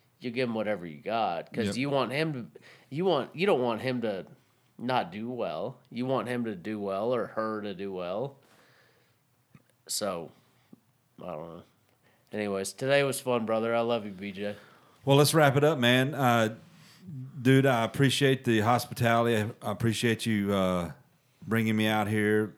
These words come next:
Speaker 2: Uh, thanks for lunch. Thanks for all the time we had together. Uh, you know, you're, uh, always welcome on this podcast to spill your knowledge and, uh, and chat with me. I love it. I love the fact that we get to do this. You're a, you're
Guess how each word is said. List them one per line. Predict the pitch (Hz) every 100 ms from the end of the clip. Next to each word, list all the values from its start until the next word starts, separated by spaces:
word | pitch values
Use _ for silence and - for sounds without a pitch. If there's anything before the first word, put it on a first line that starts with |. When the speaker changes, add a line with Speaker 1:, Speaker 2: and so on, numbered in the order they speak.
| -
Speaker 2:
Uh, | 92 85
thanks | 85 113 110 110
for | - 101
lunch. | 101 104 104 - -
Thanks | 104 104
for | -
all | 104 101
the | 95
time | 110 104 101
we | 101 107
had | - 101 101 101 95
together. | 92 101 101 101 98 87
Uh, | 101 92 90 87 - - - -
you | 107
know, | 104 101
you're, | 101 110 107
uh, | 101 92 87 - - - - - -
always | 117 135 135 110
welcome | 107 113 117 113
on | 110
this | 107
podcast | - 107 110 104 110 107 107 98 -
to | 92 85 _ _ _ _ _ _ _
spill | - - 123 117
your | 110
knowledge | 107 104 107 110 107 98
and, | 95 90 87
uh, | 87 85 82 82 82 -
and | 92
chat | 85 110 104
with | 98 98
me. | 101 101
I | 98
love | 92 101 98
it. | 104 -
I | 98
love | 92 98
the | 92
fact | - 107 95 -
that |
we | 95 95
get | 95
to | -
do | 85 95
this. | 92 95 90 -
You're | 92 87
a, | 87
you're | 107 90 87 87 90